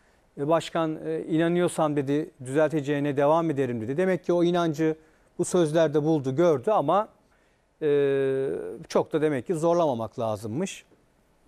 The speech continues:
Artık, e, bundan sonrasında tabii Beşiktaş'ın bakıp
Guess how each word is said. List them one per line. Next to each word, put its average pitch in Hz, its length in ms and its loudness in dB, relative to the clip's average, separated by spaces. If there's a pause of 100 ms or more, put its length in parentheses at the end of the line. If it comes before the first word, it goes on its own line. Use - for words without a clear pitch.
(560)
Artık, 147 320 -2 (160)
e, 147 40 -2 (1120)
bundan 180 300 2
sonrasında 143 460 -4
tabii 127 220 -6
Beşiktaş'ın 131 580 -6
bakıp 135 260 0